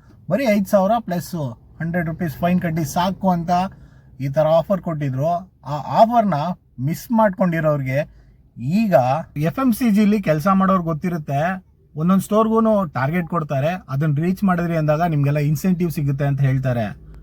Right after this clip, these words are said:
ಬಿ ಬಿ ಎಂ ಪಿಗೂ ಟ್ಯಾಕ್ಸ್ ಕಲೆಕ್ಟ್ ಮಾಡೋದಲ್ಲಿ ಟಾರ್ಗೆಟ್ ಹಾಕೊಂಡಿದೆ.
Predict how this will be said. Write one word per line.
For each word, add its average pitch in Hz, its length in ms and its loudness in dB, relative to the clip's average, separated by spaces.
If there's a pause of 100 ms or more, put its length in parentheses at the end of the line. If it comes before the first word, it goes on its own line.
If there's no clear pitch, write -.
(320)
ಬಿ 165 160 4
ಬಿ 233 140 4
ಎಂ 214 120 4
ಪಿಗೂ 202 600 0 (400)
ಟ್ಯಾಕ್ಸ್ 180 260 -6
ಕಲೆಕ್ಟ್ 185 280 0
ಮಾಡೋದಲ್ಲಿ 165 400 0
ಟಾರ್ಗೆಟ್ 151 380 0
ಹಾಕೊಂಡಿದೆ. 143 600 -2